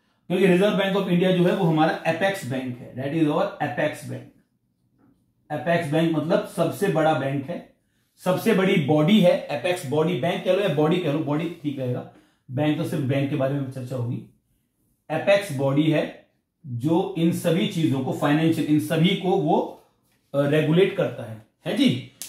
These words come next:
तो अब कौन कौन से reforms किए गए थे financial sector में, वो हम करते हैं। तो पहला reform किया गया था,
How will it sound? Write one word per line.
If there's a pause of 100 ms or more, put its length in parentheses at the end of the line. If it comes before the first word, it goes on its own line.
(120)
तो
अब
कौन
कौन
से
reforms
किए
गए
थे
financial
sector
में, (320)
वो
हम
करते
हैं। (520)
तो
पहला
reform
किया
गया
था,